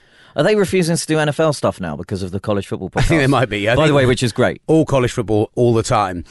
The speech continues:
Speaker 1: <laughs>
Speaker 2: No, instead, I'm replacing you with four men.
Speaker 1: Uh, not five guys?
Speaker 2: No, it's gonna be five guys in total, including me.
Speaker 1: Five guys!
Speaker 2: The other four guys being Dan Hanzus, Greg Rosenthal, Mark Sessler,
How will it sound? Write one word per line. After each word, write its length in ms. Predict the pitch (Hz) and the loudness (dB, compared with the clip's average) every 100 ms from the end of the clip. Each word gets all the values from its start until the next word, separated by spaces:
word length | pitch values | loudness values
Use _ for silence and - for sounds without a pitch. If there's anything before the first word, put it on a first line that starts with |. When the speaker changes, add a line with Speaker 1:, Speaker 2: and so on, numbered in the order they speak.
| 123 | -10
Speaker 1:
<laughs> 200 | - - | -10 -2
Speaker 2:
No, 240 | 165 165 147 | 0 2 0
instead, 520 | 160 151 240 170 101 - | -2 0 0 0 0 -2
I'm 140 | 147 | -2
replacing 400 | 147 156 131 139 | 0 0 0 2
you 80 | 139 | 2
with 120 | 139 | 2
four 300 | - 143 147 | 0 0 0
men. 240 | 95 80 - - - _ _ _ _ _ _ - | 0 -6 -12 -14 -20 _ _ _ _ _ _ -8
Speaker 1:
Uh, 540 | 107 104 104 104 104 - _ _ - _ - | -4 -2 -2 -2 -2 -4 _ _ -20 _ -8
not 240 | 123 - | -6 -6
five 260 | - 139 127 | -4 -2 0
guys? 460 | 143 208 277 - _ _ - | 0 0 -4 -10 _ _ -4
Speaker 2:
No, 200 | 135 147 - | 0 0 -2
it's 100 | - | -2
gonna 160 | 175 | 0
be 60 | 175 | 0
five 280 | - 185 147 | 0 0 2
guys 220 | 180 147 | 0 2
in 60 | 151 | 0
total, 260 | 156 135 135 | 0 0 0
including 420 | 139 160 120 104 | 2 2 2 2
me. 300 | 98 135 - | 2 0 0
Speaker 1:
Five 240 | 170 185 - | 0 0 2
guys! 640 | 233 214 208 190 - - | 2 4 4 2 -2 -4
Speaker 2:
The 100 | 135 | 0
other 140 | 196 160 | 2 0
four 220 | 143 131 | 0 2
guys 280 | 123 117 110 | 2 2 0
being 200 | 120 110 | -2 -2
Dan 260 | - 160 160 | -2 0 2
Hanzus, 500 | 143 120 110 - - | 0 0 -4 -8 -2
Greg 260 | 147 175 | 0 2
Rosenthal, 500 | 156 117 113 120 113 | 2 0 0 0 2
Mark 300 | 113 151 - | 2 2 0
Sessler, 420 | - 139 - 127 | -2 -2 -2 -4